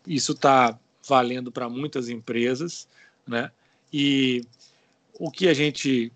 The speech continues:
imagina que pode acontecer, e segundo também o que a gente vê de uma série de, né, pessoas que acompanham o mercado de trabalho, é que, ah, há um,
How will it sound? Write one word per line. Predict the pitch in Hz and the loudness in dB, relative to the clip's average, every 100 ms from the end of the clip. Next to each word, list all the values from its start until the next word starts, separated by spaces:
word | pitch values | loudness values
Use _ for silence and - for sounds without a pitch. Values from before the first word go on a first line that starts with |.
| _ - | _ -10
imagina | 139 151 147 139 117 113 147 131 117 120 | -8 -4 -2 0 0 0 0 0 -2 -6
que | - | -10
pode | 117 120 117 | 2 4 4
acontecer, | 113 117 117 - 139 139 | 0 -4 -6 -2 4 6
e | 127 | 4
segundo | 113 123 113 127 117 | 2 -6 -6 -6 -6
também | 120 113 120 117 120 _ | -8 -6 -6 -8 -14 _
o | 123 | -18
que | - 120 | -12 -10
a | |
gente | 117 113 110 110 _ _ | -8 -8 -12 -18 _ _
vê | 127 113 127 123 | -12 0 4 4
de | 107 110 | 2 -4
uma | 113 117 | -4 -4
série | - 131 | 0 0
de, | 110 110 - - - - - _ | 0 -8 -12 -20 -20 -20 -20 _
né, | 120 | -14
pessoas | - 120 131 120 | -4 -2 2 0
que | - 120 117 - _ _ _ _ _ _ | 0 -4 -4 -12 _ _ _ _ _ _
acompanham | - 135 127 139 143 | -2 0 2 4 4
o | 127 | 4
mercado | 120 113 120 | 0 -2 -6
de | 113 | -6
trabalho, | - 117 113 123 135 147 | -6 -6 0 0 2 0
é | 143 | -2
que, | - 147 151 147 - - - - | -4 -2 -2 -4 -14 -20 -20 -8
ah, | 139 135 131 _ - _ | -4 -4 -8 _ -20 _
há | 151 147 | 0 2
um, | 160 175 165 | 0 -4 -10